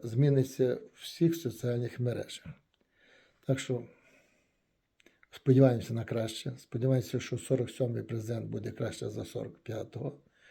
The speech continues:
ну, за Трампа на Трампу. І будемо сподіватися, що в Україні буде мир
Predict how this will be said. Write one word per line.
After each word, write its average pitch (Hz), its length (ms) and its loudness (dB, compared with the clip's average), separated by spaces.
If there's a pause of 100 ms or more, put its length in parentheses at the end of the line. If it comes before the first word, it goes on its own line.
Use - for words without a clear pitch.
(200)
ну, 117 220 -4
за 110 440 -10 (360)
Трампа 120 360 2 (180)
на 120 60 0
Трампу. 110 560 0 (1400)
І - 320 4 (440)
будемо 135 460 6
сподіватися, 156 840 0
що - 200 -10
в - 20 -6
Україні 113 360 -2
буде 110 300 -6
мир 147 320 4